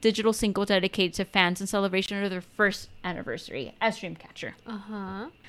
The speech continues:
Speaker 1: So on January fourth, twenty eighteen, Happy Face Entertainment revealed that Dreamcatcher would actually release a new digital single,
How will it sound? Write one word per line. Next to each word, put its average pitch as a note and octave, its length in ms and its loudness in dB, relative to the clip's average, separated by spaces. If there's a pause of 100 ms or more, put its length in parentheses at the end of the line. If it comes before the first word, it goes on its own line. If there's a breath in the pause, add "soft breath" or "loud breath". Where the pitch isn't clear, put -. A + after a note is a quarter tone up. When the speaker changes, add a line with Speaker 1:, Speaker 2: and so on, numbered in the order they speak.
(140 loud breath)
Speaker 1:
So - 160 6
on A#3+ 200 10
January C#4 340 10
fourth, G3+ 300 6
twenty G#3 320 2
eighteen, F3+ 540 0
Happy G#3 380 2
Face G#3 280 4
Entertainment F#3+ 580 0
revealed G3 360 4
that D#3 140 2
Dreamcatcher F#3+ 760 2
would F#3 240 0
actually G#3 380 4
release G3 340 -2
a F#3+ 60 -2
new G3 280 -2
digital F3+ 340 -2
single, F3+ 600 0